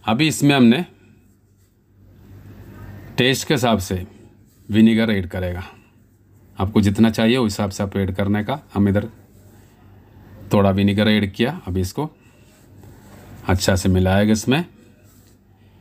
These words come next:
यह हेल्थ के लिए बहुत अच्छा है, वेट लॉस भी है। आप भी ज़रूर बना कर देखने का, कमेंट बॉक्स में हमको बताने का आपको कैसा लगा ये डिश।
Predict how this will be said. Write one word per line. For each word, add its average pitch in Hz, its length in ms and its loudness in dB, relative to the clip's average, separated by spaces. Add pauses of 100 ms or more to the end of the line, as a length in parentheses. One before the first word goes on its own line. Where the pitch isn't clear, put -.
यह 98 160 4
हेल्थ 101 260 -2
के 113 100 2
लिए 110 140 6
बहुत 110 280 -2
अच्छा 110 260 -2
है, 147 260 0 (280)
वेट 95 220 -2
लॉस 104 220 -4
भी 107 140 4
है। 117 240 0 (520)
आप 101 160 0
भी 107 140 0
ज़रूर 110 300 2
बना 107 280 2
कर 113 120 -4
देखने 110 340 0
का, 127 100 -2
कमेंट 101 300 0
बॉक्स 98 200 -4
में 101 80 -2
हमको 98 160 -2
बताने 113 420 2
का 120 100 2
आपको 113 200 -2
कैसा 107 240 -2
लगा 107 200 2
ये 110 120 2
डिश। 143 280 -4